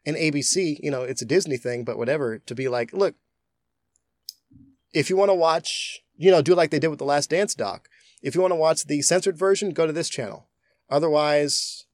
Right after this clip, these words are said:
we're gonna go over here." I have heard them say that they're worried about if it gets out, you know, it'll look bad. Um, I've heard some, like, uncensored football trash talk, and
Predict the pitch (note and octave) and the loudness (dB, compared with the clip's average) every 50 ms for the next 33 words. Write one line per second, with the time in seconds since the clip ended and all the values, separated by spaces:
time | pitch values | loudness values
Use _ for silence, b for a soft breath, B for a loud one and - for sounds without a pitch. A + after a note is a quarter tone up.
0 | _ _ _ _ _ _ _ _ C#3 C3 D#3 C#3 C#3 D3 D3+ C#3+ C3 C3+ - - | _ _ _ _ _ _ _ _ -4 0 0 0 2 2 0 0 0 -2 -4 -2
1 | F#3 E3 B2+ G#2+ - - D3+ D#3 E3+ F#3+ F3+ - - F3+ E3+ F3 F3 F3 E3+ D#3 | -2 -2 -2 -4 -4 -4 -2 2 2 2 2 2 -2 -2 -2 -2 -2 -4 -6 -8
2 | - _ _ _ _ _ _ _ _ _ _ _ _ _ _ _ _ _ _ _ | -14 _ _ _ _ _ _ _ _ _ _ _ _ _ _ _ _ _ _ _
3 | _ _ _ _ _ _ _ _ _ _ _ _ - - D3 D3 C#3+ - - - | _ _ _ _ _ _ _ _ _ _ _ _ -8 -2 -2 -2 -2 -2 -2 0
4 | D#3 D#3 D#3 D#3+ D#3 C#3+ C3+ B2 A#2 G#2+ - _ _ _ C#3+ C#3+ D3 C#3+ B2+ C3+ | 2 2 2 2 2 2 2 2 2 0 -4 _ _ _ -2 -2 -2 0 -2 -2
5 | C#3 C#3 C#3+ D3 C3+ A#2 C3 B2 A#2 A#2 A2 - _ D3+ C#3 - D3 B2 A#2+ C#3 | 0 0 0 -2 -2 -2 -2 -2 0 -2 -4 -6 _ -6 -6 -6 -6 -4 -4 -2
6 | C3 - B2+ B2 A#2+ A#2+ A#2+ A#2 - _ _ _ _ _ _ _ B2+ B2 A#2 A2+ | -2 0 0 0 0 0 0 -2 -4 _ _ _ _ _ _ _ -8 -6 -6 -6
7 | A2 G#2 G2+ G2+ G2+ _ _ _ _ _ _ _ - C3+ B2+ A#2 A2+ C3 B2 - | -6 -8 -8 -10 -14 _ _ _ _ _ _ _ -6 -6 -6 -4 -4 -4 -6 -4
8 | - A#2 A2 A2+ A2+ A2+ A2 A2+ b b b b b b b - B2+ B2 A#2+ A#2+ | -6 -4 -2 -2 -2 -4 -6 -8 b b b b b b b -8 -6 -4 -4 -4
9 | A#2 A#2 C#3 D#3 E3+ - G#3 G3+ F#3 - - - E3+ D#3+ D3 B2+ - - B2+ C3 | -4 0 0 0 0 2 0 0 0 0 0 0 0 0 0 -2 -6 -4 -2 -2
10 | C3 A#2+ - - C#3 D3+ D3+ - D#3+ D3+ C#3+ C#3+ B2 G#2+ - - D3 - - C#3 | -2 -2 -4 -6 -6 -4 -4 -2 -4 -4 -4 -4 -6 -8 -6 -6 -6 -4 -2 -2
11 | C#3 C#3 - - D3 C#3 C#3 - - - D3+ C#3+ D#3 E3+ - _ b b b b | -2 -2 -2 -4 -4 -4 -4 -6 -6 -6 -6 -6 -6 -8 -12 _ b b b b
12 | b b b C#3 C#3+ C#3+ C3+ C3+ B2+ B2 A#2 | b b b -4 -4 -2 -2 -2 -4 -6 -8